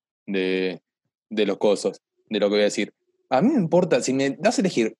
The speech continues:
Estudiante gane un Mundial de Clubes, una Libertadores, a que Argentina salga campeón, yo estoy con los Estudiantes.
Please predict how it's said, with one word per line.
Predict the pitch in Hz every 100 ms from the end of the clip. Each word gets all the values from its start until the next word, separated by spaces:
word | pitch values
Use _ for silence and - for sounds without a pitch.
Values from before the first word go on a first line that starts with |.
| _ -
Estudiante | - 190 214
gane | 170 117 110
un | 135
Mundial | 156 151 156
de | 123
Clubes, | 117 92
una | 135 143
Libertadores, | 110 95 101 92 90
a | 98
que | -
Argentina | - 101 160
salga | 147 131 127
campeón, | 101 90 101 113 185 196 _ _ _ _ _ _ _ _ _ _ -
yo | 135
estoy | 156
con | 123
los | 101
Estudiantes. | 92 - 113 123 92 95